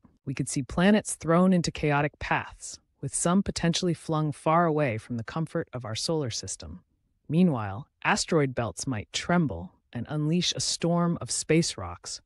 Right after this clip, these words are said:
hurtling toward the inner planets, including our very own Earth. Down on Earth, the effects would be dramatic. Tides would surge to incredible heights, with the oceans swelling and crashing in a frenzy.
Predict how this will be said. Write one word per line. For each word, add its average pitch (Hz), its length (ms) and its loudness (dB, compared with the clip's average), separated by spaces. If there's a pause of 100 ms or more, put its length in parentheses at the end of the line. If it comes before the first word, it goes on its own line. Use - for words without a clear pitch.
hurtling 185 400 2
toward 147 300 -4
the 131 80 -6
inner 143 260 -4
planets, - 640 -8 (280)
including 147 420 -4
our 110 140 -6
very 120 280 -4
own 104 240 -6
Earth. - 400 -12 (640)
Down 170 260 2
on 190 160 4
Earth, 143 340 -2 (100)
the 139 100 -6
effects - 420 -4
would 143 100 -6
be 139 120 -4
dramatic. 120 600 -8 (640)
Tides 175 420 0
would 131 140 -6
surge 175 500 0
to 135 120 -6
incredible 127 500 0
heights, - 640 -6
with 135 120 -10
the - 160 -10
oceans 160 460 0
swelling 165 640 0
and 113 140 -6
crashing 143 460 -2
in 120 80 -2
a 110 40 -4
frenzy. 120 640 -6